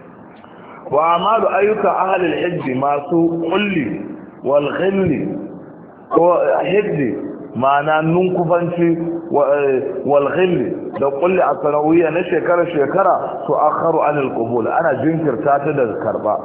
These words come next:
Hatta ta zahaba shahna. Har ma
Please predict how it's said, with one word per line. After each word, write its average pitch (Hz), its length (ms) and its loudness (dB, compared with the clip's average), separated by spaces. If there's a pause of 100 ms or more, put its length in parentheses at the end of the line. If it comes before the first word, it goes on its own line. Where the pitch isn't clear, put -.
(280)
Hatta 151 380 0
ta 147 160 0
zahaba 139 380 -2
shahna. 110 480 -4 (680)
Har 165 400 2
ma 170 240 2